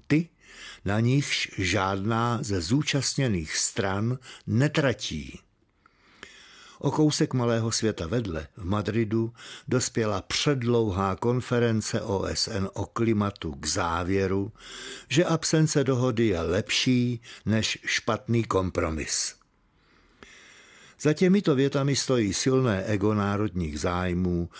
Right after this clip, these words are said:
proti hlasům ochránců životního prostředí.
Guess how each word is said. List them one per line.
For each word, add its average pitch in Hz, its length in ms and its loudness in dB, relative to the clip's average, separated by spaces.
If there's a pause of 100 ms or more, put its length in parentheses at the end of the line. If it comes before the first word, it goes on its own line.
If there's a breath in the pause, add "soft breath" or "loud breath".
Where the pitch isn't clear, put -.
(120 loud breath)
proti 117 320 0
hlasům 101 520 0
ochránců 117 720 0
životního 110 600 0
prostředí. 73 840 -2